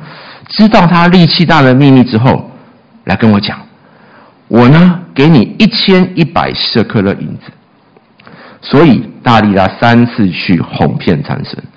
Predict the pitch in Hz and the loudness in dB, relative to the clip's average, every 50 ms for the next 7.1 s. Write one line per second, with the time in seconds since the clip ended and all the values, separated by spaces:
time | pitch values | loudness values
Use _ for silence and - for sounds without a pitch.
0 | - _ _ _ _ _ - 175 123 127 123 151 127 98 90 - - - 117 - | -20 _ _ _ _ _ -2 0 0 2 2 2 2 2 0 -4 -4 -4 -4 -4
1 | 131 117 110 113 123 98 90 85 87 87 85 82 82 - - - - - - - | -2 -4 -2 0 0 0 0 -2 -2 -4 -6 -8 -8 -10 -18 -20 -20 -20 -20 -20
2 | - - - - - - - 147 175 175 120 101 104 - 143 127 - 123 117 127 | -20 -20 -20 -20 -14 -2 0 2 4 4 2 2 0 0 -2 -2 0 0 -2 0
3 | - 127 113 117 117 117 - 87 95 113 104 - - - 76 92 90 82 76 87 | 2 2 2 2 0 0 -2 -2 0 0 -2 -2 -4 -6 -2 -2 -2 -2 -2 -4
4 | 82 78 76 - - - - - - _ _ _ _ _ _ _ _ _ _ _ | -4 -6 -6 -8 -10 -14 -16 -16 -16 _ _ _ _ _ _ _ _ _ _ _
5 | _ _ _ _ _ - - - - _ - - - 208 180 190 175 139 131 131 | _ _ _ _ _ -20 -20 -20 -20 _ -18 -6 0 2 2 4 4 4 4 2
6 | - - 131 113 - 143 147 156 156 151 147 - 123 139 131 - 110 98 98 107 | 2 0 0 0 0 0 0 2 2 0 0 0 0 0 0 0 -2 -2 -2 -2
7 | 90 | -6